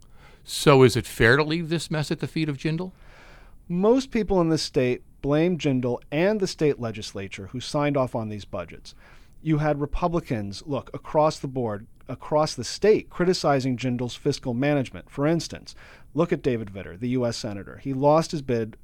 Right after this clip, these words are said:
Speaker 2: for governor to Edwards last year. He called some of Jindal's budget ideas crazy. So that's a pretty clear sign.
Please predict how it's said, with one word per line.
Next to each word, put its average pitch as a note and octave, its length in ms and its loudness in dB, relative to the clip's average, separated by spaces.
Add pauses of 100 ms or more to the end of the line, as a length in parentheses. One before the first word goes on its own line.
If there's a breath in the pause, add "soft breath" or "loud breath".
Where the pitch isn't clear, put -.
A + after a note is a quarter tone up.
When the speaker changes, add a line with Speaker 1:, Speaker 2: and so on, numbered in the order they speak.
(320)
Speaker 2:
for D#3 260 0
governor A2+ 420 0
to - 180 -6
Edwards C3 320 -2
last A2 340 -6
year. E2+ 320 -10
He C#3+ 80 -6
called C#3+ 340 2
some E3+ 220 0
of F3+ 140 -2
Jindal's C#3+ 340 2
budget C3 320 -2
ideas A2 400 -4
crazy. - 720 -2 (380 soft breath)
So C#3 320 2
that's E3+ 260 -2
a G#3 60 -2
pretty F#3+ 180 2
clear D3 260 0
sign. A#2+ 520 -6